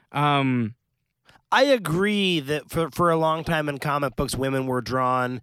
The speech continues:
Speaker 1: Yes.
Speaker 2: in a way that was very objectified.
Speaker 1: Yes.
Speaker 2: But men were drawn very unrealistically, too. Like,
Speaker 1: Yes.
Speaker 2: it's not like it, it, it went both ways.
Speaker 1: I actually had a friend, I have a friend who became very depressed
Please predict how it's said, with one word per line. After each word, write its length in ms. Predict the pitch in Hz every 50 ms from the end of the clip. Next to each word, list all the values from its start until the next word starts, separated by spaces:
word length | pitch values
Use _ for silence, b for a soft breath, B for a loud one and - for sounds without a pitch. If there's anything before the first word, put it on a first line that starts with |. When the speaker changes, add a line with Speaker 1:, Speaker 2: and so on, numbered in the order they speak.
| b b
Speaker 1:
Yes. 220 | 165 175 175 156
Speaker 2:
in 80 | 170 170
a 60 | 180 185
way 160 | 185 180 175
that 80 | 165
was 100 | 156 143
very 300 | 117 - 185 185 185 196
objectified. 760 | 196 185 143 143 160 151 - - 147 - 175 170 175 190 170 B B B
Speaker 1:
Yes. 360 | 160 160 131 104 - - - 143
Speaker 2:
But 240 | 180 202 196 180 - - _ _ _ _ _ _ _ - -
men 360 | 214 202 208 214 220 214 214
were 100 | 202 190
drawn 640 | 170 131 165 170 165 160 156 156 151 147 143 131 - _ _ _ _ _ _ _ -
very 380 | 127 120 143 175 180 180 175 170
unrealistically, 800 | 147 151 151 151 151 143 139 135 131 - - 139 - - 120 104
too. 340 | - 123 110 104 98 98 95 -
Like, 300 | 131 135 131 135 135 131
Speaker 1:
Yes. 60 | 156 156
Speaker 2:
it's 140 | - - 170
not 200 | 185 175 156 143
like 160 | 135 - 147
it, 120 | 135 127 127
it, 120 | 131 120 98 - 135 156 147 135
it 160 | - 202 190 170
went 220 | 175 165 147 131
both 240 | 127 131 127 113 101
ways. 260 | 117 120 120 113 110
Speaker 1:
I 120 | 113 180 208
actually 280 | 214 208 - 220 196
had 160 | 196 185 175 160
a 40 | 135
friend, 560 | - - - 202 190 151 131 127 123 117 - - _ _ _ _ _
I 80 | 156 165
have 100 | 175 165
a 60 | 139
friend 300 | - - 170 160 156 147
who 640 | - - 147 143 139 135 131 127 127 123 117 107 - _ _ _ _ _ _ _ _ _ _ _ _ _ 135
became 420 | 127 156 - 175 165 165 156 143
very 360 | 117 107 123 131 151 160 156
depressed 720 | 147 123 107 - - 143 127 101 - - - - - -